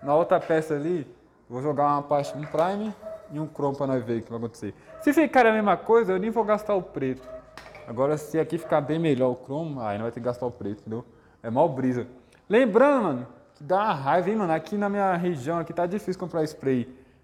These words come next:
Ó, não quero mostrar a marca aqui, mas já mostrei. Alta temperatura. Não precisava ser alta temperatura, tá ligado? Mas não tinha. Os spray que tinha era dessa marca aqui que eu não gosto.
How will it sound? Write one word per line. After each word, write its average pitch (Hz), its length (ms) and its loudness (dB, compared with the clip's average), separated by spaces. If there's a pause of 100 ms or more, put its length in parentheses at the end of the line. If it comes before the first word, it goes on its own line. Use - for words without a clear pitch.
(220)
Ó, 127 300 4
não 156 100 -4
quero 160 220 -2
mostrar 156 260 0
a 135 40 -2
marca 131 360 -4
aqui, 185 260 -6
mas 120 160 -4
já 113 80 -2
mostrei. 120 400 -6 (1600)
Alta 160 260 4
temperatura. 147 720 2
Não 214 340 0
precisava 277 520 2
ser 277 100 -2
alta 214 160 0
temperatura, 160 560 0
tá 156 100 -4
ligado? 165 360 0 (320)
Mas 220 200 4
não 254 280 2
tinha. 214 500 -2 (840)
Os 254 240 0
spray 220 440 4
que 208 120 -6
tinha 175 640 -4 (300)
era 165 180 -2
dessa 185 400 2
marca 180 300 0
aqui 151 120 -6
que - 80 -8
eu 190 60 0
não 190 140 0
gosto. 135 400 2